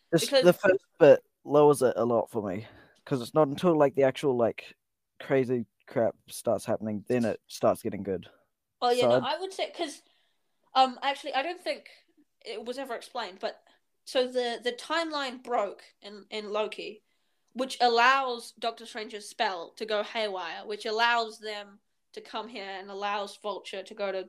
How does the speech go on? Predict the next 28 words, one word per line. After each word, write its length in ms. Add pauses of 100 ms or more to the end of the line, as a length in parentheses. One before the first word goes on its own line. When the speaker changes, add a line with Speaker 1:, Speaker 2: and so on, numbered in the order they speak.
(140)
Speaker 2:
Morbius's 560
realm 280
or 100
whatever. 340 (540)
<laughs> 160 (400)
Um, 420 (680)
and, 380 (200)
like, 240
it, 240 (480)
so, 320
so 140
that's, 460
that's 200
how 320
it 100
broke. 260 (580)
And 120
then 200
since 720 (720)
i-, 140
it's 220
broke, 380
like, 220
the 80
multiverse 480
have 120
been 160
unstable, 680